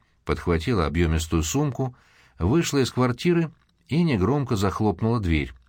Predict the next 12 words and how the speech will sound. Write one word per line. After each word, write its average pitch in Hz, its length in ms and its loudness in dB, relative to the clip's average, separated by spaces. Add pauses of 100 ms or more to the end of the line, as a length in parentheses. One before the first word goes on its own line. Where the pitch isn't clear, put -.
(520)
На 69 180 -2
город 80 260 0
опускались 82 520 0
сумерки, 87 640 -2 (420)
накрапывал 90 540 0
дождь, 110 440 0 (340)
по 76 120 -2
мокрому 85 380 2
асфальту 95 440 0
метались 80 460 0
кривые 85 320 2
отражения 85 680 0